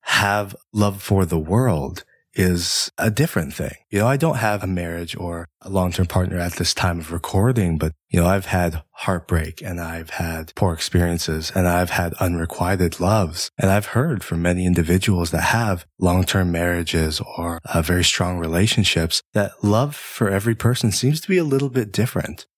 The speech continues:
But ultimately, when we think of love as a whole, I think we think of dedication and I think we think of commitment. I think we think of building something together, personally, I think of consideration,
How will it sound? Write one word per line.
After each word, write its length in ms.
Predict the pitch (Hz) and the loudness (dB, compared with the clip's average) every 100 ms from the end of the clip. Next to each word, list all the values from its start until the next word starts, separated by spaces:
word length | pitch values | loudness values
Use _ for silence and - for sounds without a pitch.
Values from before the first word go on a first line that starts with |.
| _ - | _ -2
But 140 | 110 | 0
ultimately, 800 | 107 151 170 143 104 101 95 90 - _ | 2 2 2 2 2 2 2 0 -6 _
when 160 | 107 101 | 0 2
we 120 | 104 | 2
think 300 | - 113 120 | 2 0 2
of 120 | 107 | 0
love 380 | 95 92 87 85 | 0 2 0 0
as 160 | 87 87 | -4 -2
a 80 | |
whole, 380 | 80 90 87 82 | 0 2 2 0
I 120 | 80 | -2
think 220 | 87 90 90 | -2 -2 -2
we 80 | |
think 320 | 85 90 85 - | -2 0 -2 -2
of 260 | 87 85 | -2 -2
dedication 840 | - 87 87 85 82 - 101 107 117 | -2 -2 -2 -2 -2 0 -2 -2 -2
and 140 | 87 | -2
I 60 | 87 | 0
think 260 | - 87 | 0 -2
we 80 | 90 | -4
think 320 | 85 87 82 | -2 -4 -2
of 220 | 82 82 - | -6 -8 -2
commitment. 680 | 87 85 80 107 117 - | 0 0 0 0 0 -4
I 120 | - 85 | -2 2
think 220 | 92 82 | 0 0
we 120 | 82 | -2
think 360 | - 87 82 - | 0 0 0 0
of 300 | 85 80 78 | 2 2 0
building 380 | - 87 85 90 | 0 0 0 -2
something 400 | 82 85 78 82 | 0 -2 0 -2
together, 580 | - 85 82 80 98 113 _ _ _ | -2 0 0 0 -2 -4 _ _ _
personally, 580 | - 101 - 95 80 78 | 0 0 0 0 0 -2
I 100 | 85 | -2
think 240 | - 90 | 0 -2
of 80 | - | -4
consideration, 1040 | - - - - 110 87 82 85 - 87 | -8 -2 0 2 0 -2 -2 -2 -2 -4